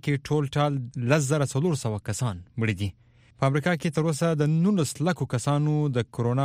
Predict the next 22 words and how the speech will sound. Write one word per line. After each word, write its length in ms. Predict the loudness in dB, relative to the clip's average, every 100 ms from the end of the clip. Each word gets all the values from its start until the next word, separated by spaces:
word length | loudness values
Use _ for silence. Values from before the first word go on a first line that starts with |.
| 0
وایرس 300 | 0 0 -4 -6 -4
ازموینې 360 | -2 0 0 0
شوي 200 | 0 0 0
دي 80 | -2 -8 _ _ -20
چې 80 | -8 -2
په 80 | 0
هغو 160 | 0 -2 -4
کې 140 | -2 0 0
د 100 | 0
درو 160 | 0 0
لکو 180 | -2 -4
څخه 240 | -6 -4 -2
زیات 200 | -2 -2
کسان 320 | -4 -2 -2 -4 -4
کې 100 | -2 0
دغه 180 | 0 0
ناروغي 340 | 2 2 0 -2 -6 -10 -6
تایید 200 | -4 -2
شوې 160 | -2 -2
ده. 80 | -4 -8 -20 _ _ _ 0
برتانیې، 520 | 2 2 2 2 0 0
فرانسې 380 | 0 0 0